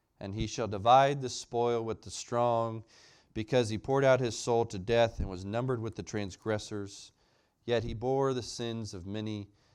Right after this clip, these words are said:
and makes intercession for the transgressors." Think of this as Jesus winning a great victory, a great battle. Okay? And so that portion there,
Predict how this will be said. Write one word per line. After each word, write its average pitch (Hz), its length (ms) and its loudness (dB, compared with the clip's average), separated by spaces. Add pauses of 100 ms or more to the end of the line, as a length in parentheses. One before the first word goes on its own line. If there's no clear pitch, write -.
(120)
and 98 180 -10
makes 110 280 -6
intercession 98 580 -6
for 90 220 -10
the 85 80 -8
transgressors." - 1200 -16 (840)
Think 123 200 -4
of 117 140 -2
this 113 320 -2
as 95 220 -8
Jesus 107 760 -8 (1000)
winning 113 400 -4
a 101 40 -6
great 104 440 -4
victory, 92 580 -12 (480)
a 87 60 -16
great 98 340 -4 (720)
battle. 82 460 -4 (1400)
Okay? 104 240 -10 (1400)
And 104 140 -6
so 107 360 -2
that 110 340 2 (180)
portion 135 560 -4
there, 131 440 -4